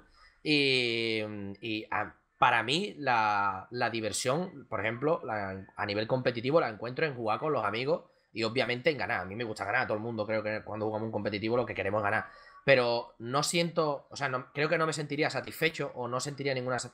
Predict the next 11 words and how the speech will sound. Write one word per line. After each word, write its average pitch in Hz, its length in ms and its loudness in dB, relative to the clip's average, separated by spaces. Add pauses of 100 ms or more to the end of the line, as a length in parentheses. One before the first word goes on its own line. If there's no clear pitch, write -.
(100)
satisfacción 131 600 -2 (360)
si 110 680 4
gano 127 260 6
partida 143 520 2
ha-, 107 300 -4 (120)
haciendo 123 380 -2
trampa. 110 440 0
O - 40 -16
sea, 98 260 2
yo 104 180 -2
creo 120 200 -4